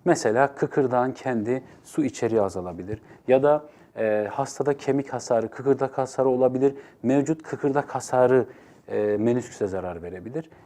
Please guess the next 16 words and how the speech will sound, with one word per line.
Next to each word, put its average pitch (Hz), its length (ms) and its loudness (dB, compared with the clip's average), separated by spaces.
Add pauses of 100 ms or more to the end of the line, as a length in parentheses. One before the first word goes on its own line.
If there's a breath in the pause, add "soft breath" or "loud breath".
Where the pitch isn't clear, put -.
(180 soft breath)
Ya 202 160 6
da, 170 260 4 (220 loud breath)
e, 117 260 8
şimdi 160 280 0
arada 147 280 6
kıkırdak - 580 0
var, 175 140 10 (280 loud breath)
eklem 156 360 6
mesafemiz 110 680 0
var. 175 160 6 (280 loud breath)
Yaşlandıkça 165 720 0
kıkırdağımız 143 720 2
azalıyor, 143 520 6 (380 loud breath)
kemik 156 400 -2
birbirine 139 440 4
yaklaşıyor, 156 720 0